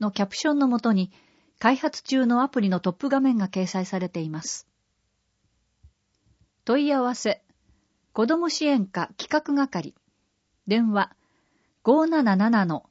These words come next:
三一二八。あなたの子育てを支える。伊達市版ネオボラ事業がスタートしてから八ヶ月が経過しました。本事業では、従来の子育て支援の取り組みに加えて、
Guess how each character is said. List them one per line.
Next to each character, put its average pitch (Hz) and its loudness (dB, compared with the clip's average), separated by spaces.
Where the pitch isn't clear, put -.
三 285 2
一 170 -4
二 185 0
八。 175 -8
あ 196 0
な 311 2
た 330 0
の 330 0
子 285 -2
育 302 2
て 220 2
を 180 2
支 180 -4
え 190 0
る。 139 -10
伊 - -20
達 202 0
市 294 0
版 220 4
ネ 208 6
オ 294 4
ボ 311 0
ラ 302 6
事 285 0
業 226 4
が 180 0
ス - -8
タ 277 2
ー 262 0
ト 202 -4
し - -8
て 180 -4
か 170 -6
ら 160 -4
八 - -6
ヶ 311 0
月 277 2
が 247 2
経 202 0
過 196 -2
し 185 -4
ま 170 -4
し - -8
た。 - -14
本 285 4
事 269 2
業 226 4
で 170 -2
は、 160 -2
従 285 2
来 240 4
の 190 2
子 208 -4
育 302 0
て 294 -2
支 - -2
援 226 4
の 180 -2
取 202 0
り - -4
組 240 2
み 226 4
に 202 -4
加 208 2
え 196 0
て、 190 -2